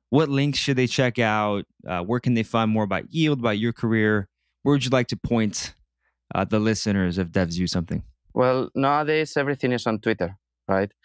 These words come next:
Speaker 2: I hope that you are listening to this. You are not on LinkedIn. That was a mistake. I did early in my career.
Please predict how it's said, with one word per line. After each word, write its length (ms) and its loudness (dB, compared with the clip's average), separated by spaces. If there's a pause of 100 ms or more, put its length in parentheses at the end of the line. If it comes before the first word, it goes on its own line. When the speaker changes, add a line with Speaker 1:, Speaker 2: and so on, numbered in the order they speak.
(160)
Speaker 2:
I 120 4
hope 160 0
that 180 0
you 180 2
are 140 2
listening 400 -2
to 120 -6
this. 400 -2
You 80 2
are 80 2
not 220 -2
on 100 0
LinkedIn. 540 -2 (360)
That 120 -2
was 180 -6
a 40 -4
mistake. 500 -2 (260)
I 80 0
did 380 -2
early 240 -2
in 80 -4
my 100 -4
career. 400 -2